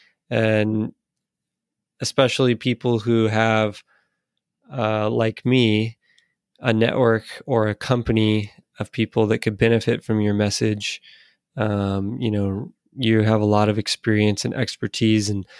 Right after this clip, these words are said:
high performance, both in business, surgery, and sports.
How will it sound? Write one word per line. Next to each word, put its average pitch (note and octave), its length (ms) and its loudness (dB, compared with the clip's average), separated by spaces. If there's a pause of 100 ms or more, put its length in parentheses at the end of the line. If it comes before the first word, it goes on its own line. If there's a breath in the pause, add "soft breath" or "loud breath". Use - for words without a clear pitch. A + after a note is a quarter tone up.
(200 loud breath)
high A#2 220 0
performance, A2 800 0
both A2+ 340 -2
in G2+ 160 -2
business, A2 640 0 (380 soft breath)
surgery, G#2+ 640 0
and F#2+ 280 -10
sports. - 720 -2